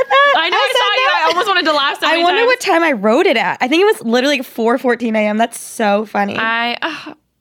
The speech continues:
Speaker 2: I'm, I love this episode. I think it was really good. I think it's gonna help a lot of people, and
Speaker 1: I hope so.
Speaker 2: it's
Speaker 1: I
Speaker 2: just knowing that
Speaker 1: I think that whenever we talk about looking inward and, like, being real with yourself, that's what I'm talking about, is, like,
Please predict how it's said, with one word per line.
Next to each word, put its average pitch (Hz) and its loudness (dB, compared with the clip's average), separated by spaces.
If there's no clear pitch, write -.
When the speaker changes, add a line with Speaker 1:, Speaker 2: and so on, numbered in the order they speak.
Speaker 2:
I'm, 269 -6
I 320 -4
love 269 -2
this 269 -4
episode. 214 -4
I 226 -4
think 226 -12
it 240 -6
was 240 -6
really 220 -6
good. 208 -6
I 208 -8
think 220 -16
it's 233 -18
gonna 226 -10
help 214 -10
a - -10
lot 202 -4
of 202 -14
people, 190 -6
and 190 -6
Speaker 1:
I 262 -2
hope 226 -8
so. 196 -6
Speaker 2:
it's 302 -2
Speaker 1:
I 247 -2
Speaker 2:
just 427 -2
knowing 277 -2
that 262 -4
Speaker 1:
I 254 -2
think 277 -4
that 220 -2
whenever 262 -2
we 311 -2
talk 196 -6
about 208 -4
looking 196 -6
inward 190 -4
and, 208 -4
like, 196 -10
being 190 -6
real 180 -4
with 185 -4
yourself, 214 -8
that's 185 -8
what 196 -8
I'm 190 -10
talking 185 -10
about, 208 -4
is, 214 -6
like, 208 -2